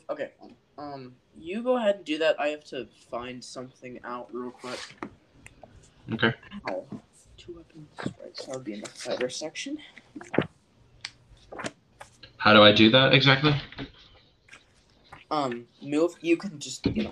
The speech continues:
Speaker 1: move up to thirty feet. And
Speaker 2: Oh,
Speaker 1: I'd
Speaker 2: okay.
Speaker 1: say the
Speaker 2: I'm
Speaker 1: room,
Speaker 2: gonna
Speaker 1: the room is about forty feet, uh, by forty feet, so you can move up to him easily.
Speaker 2: All right, I'm probably gonna move up towards, uh, Smoke.
Speaker 1: Uh, aside Smoke? Okay, are you gonna attack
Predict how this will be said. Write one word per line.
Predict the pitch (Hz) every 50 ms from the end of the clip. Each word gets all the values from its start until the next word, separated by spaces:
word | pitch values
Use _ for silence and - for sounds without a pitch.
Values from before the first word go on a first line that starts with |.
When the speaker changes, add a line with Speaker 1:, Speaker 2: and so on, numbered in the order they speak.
| -
Speaker 1:
move | 131 156 151 135 -
up | 131 - -
to | -
thirty | - 147 123 113 110
feet. | - - 127 110 110 - - - _ _ _ _ - _ - - _ - - - - - - -
And | - -
Speaker 2:
Oh, | 104 98 95 92
Speaker 1:
I'd | - - 107
Speaker 2:
okay. | 95
Speaker 1:
say | 92 -
the | -
Speaker 2:
I'm | 110 110
Speaker 1:
room, | 113 117 117
Speaker 2:
gonna | 117 113 107 - - _ _ _ _
Speaker 1:
the | 165 175
room | 175 190 214 226 233 220
is | 190 160
about | 151 135 - 135 143 160 151 -
forty | - - 147 151 151 151 147
feet, | - - 147 156 165 - _ 208 - _ _ _ _ _ _ _
uh, | 139 135 127
by | 117 123 123
forty | - _ 143 147 147 143
feet, | - 147 160 180 180 -
so | - - 135 120
you | 120 131 139 139
can | - 135 123 120
move | 120 110 110 101
up | 101 101 -
to | - 110 104
him | 104 104
easily. | 107 - - - 95 90 - - _ _ _ _ _ _ _ _ _ _ _ _ _ _ _ _ _ _ _ _ _ _ _ _ _ _
Speaker 2:
All | - 107
right, | 107 101
I'm | 80 107 110
probably | 120 127 120 127 117
gonna | 113 110 110
move | 110 107 107 107 107 101 -
up | - 98 95 - -
towards, | - - 98 95 92 92 92 87 - -
uh, | 82 82 82 85 85 95 -
Smoke. | - - - 92 - - - - - - - - - - - - - - - - - - - - - - - - _ - - - - _ _ _ - -
Speaker 1:
Uh, | - 123 120 113 117 113 110 117 117 - _ 117 - 110 - _
aside | - 135 - 135 123 123 -
Smoke? | - 147 147 151 - - 135
Okay, | 123 131 107 -
are | - 139
you | 131 139
gonna | 143 139 143 - -
attack | - - - 180 175 156 - - - - -